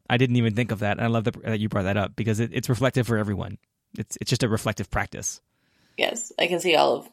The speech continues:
Speaker 2: or most of my students complaining whenever we have to do a speaking activity, because speaking is an important part of language ex-, acquisition. We need to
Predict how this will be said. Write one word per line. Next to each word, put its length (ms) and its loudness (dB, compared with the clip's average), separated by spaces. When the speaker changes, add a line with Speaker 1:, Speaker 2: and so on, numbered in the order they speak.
Speaker 2:
or 140 6
most 300 4
of 60 -4
my 120 4
students 520 -2
complaining 560 2
whenever 360 2
we 120 0
have 220 -4
to 60 -10
do 140 2
a 60 0
speaking 420 -2
activity, 640 0
because 560 0
speaking 480 -2
is 120 0
an 80 -2
important 440 0
part 180 4
of 80 0
language 380 0
ex-, 260 -4
acquisition. 600 -4
We 80 -2
need 220 -2
to 320 2